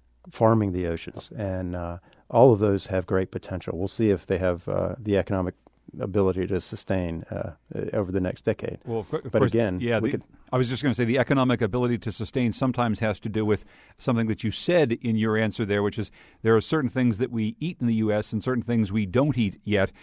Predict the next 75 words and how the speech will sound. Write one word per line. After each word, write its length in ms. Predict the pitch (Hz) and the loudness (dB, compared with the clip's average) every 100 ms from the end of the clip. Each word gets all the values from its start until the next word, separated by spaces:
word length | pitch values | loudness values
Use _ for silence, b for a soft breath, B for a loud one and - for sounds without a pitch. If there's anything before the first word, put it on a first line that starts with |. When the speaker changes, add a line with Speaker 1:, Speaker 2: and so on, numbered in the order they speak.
| B - | B -6
Speaker 2:
and 160 | 98 | -2
maybe 200 | 104 107 | 0 0
if 100 | 104 | 0
we 80 | 104 | -2
can 240 | 120 120 147 | -2 -2 -4
eat 180 | 151 | -8
some 160 | - 131 | 0 2
more 160 | 113 113 | 4 4
of 100 | 98 | 2
the 80 | |
things 420 | 98 117 104 101 87 | -4 -2 0 -2 -2
that, 260 | 110 - | -4 0
uh, 240 | 110 98 98 | 0 2 0
that 180 | 104 104 | -2 -2
are 80 | 107 | 0
a 40 | |
little 180 | 110 113 | 0 0
bit 120 | 110 | 0
easier 360 | 131 120 104 107 | 0 0 0 -2
to 140 | - | -2
farm 360 | - 156 151 131 | -4 0 2 2
for 260 | 117 101 | 0 -2
us, 160 | 101 - - | -2 -4 -4
uh, 180 | 101 98 | -4 -2
it 60 | 110 | -4
would 160 | 110 | -2
be 100 | 107 | -2
a 40 | 101 | 0
bit 180 | 110 | 0
better. 200 | 131 127 | 0 2
I 60 | 123 | 2
just 120 | 143 | 0
wanna 140 | 262 254 | 2 4
bring 200 | 226 202 | 4 4
into 120 | 156 | 0
the 60 | |
conversation 480 | 131 139 117 127 123 | 0 0 0 0 0
Justin 320 | 113 131 - | 0 0 -2
Freiberg. 400 | 104 120 120 113 | -2 0 2 0
He's 140 | 107 135 | 0 -2
program 340 | 202 208 190 | 0 0 0
director 280 | 135 127 127 | 2 0 0
for 100 | - | -2
Yale 260 | 113 123 117 | 0 2 2
West 200 | 113 - | 0 0
Campus 320 | 120 120 110 | -4 -2 0
and 80 | 120 | 0
also 180 | 117 | 0
the 120 | 123 107 | 0 2
Yale 260 | 117 131 | 2 2
Sustainable 440 | 123 135 135 123 113 | 0 -2 0 0 0
Food 240 | - 156 | 0 0
Program. 360 | 143 120 120 113 B B - | 0 2 2 0 B B 0
I 60 | |
wanna 160 | 190 220 | 2 4
get 120 | 190 | 2
some 120 | 175 | 2
of 120 | 151 | 0
your 120 | 135 123 | 2 0
thoughts 380 | - 156 170 | 0 0 0
on 80 | 160 | 0
our 100 | 123 | 0
conversation 560 | - 143 127 139 131 135 | 0 0 0 -2 -2 0
so 140 | 139 | 0
far. 180 | 123 147 | 0 2
And 100 | 139 | 2
Justin, 280 | 185 156 165 | 0 0 0
welcome 260 | 170 165 | 2 2
to 80 | 151 | 2
the 60 | 123 | 0
show. 240 | - 117 | 2 2
Thanks 180 | 101 127 | 2 0
for 60 | 123 | 0
being 180 | 123 | 0
here. 160 | 101 90 | 0 -2